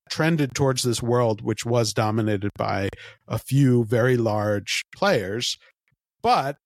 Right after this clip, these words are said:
there are still many of us who remember that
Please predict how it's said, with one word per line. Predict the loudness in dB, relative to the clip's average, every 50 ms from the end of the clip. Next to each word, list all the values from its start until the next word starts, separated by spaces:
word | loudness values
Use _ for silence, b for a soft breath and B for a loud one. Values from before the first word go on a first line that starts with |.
| _ _ _ -6
there | -4 -4
are | -4
still | -2 -2 0 0 0
many | 2 2 2 2
of | 2 2
us | 2 0 0
who | 0 0
remember | 0 0 0 0 0 0 2 2 0 0 0 -2 -4 b b b b b _ _ _ -6 -4
that | -2 -2 -2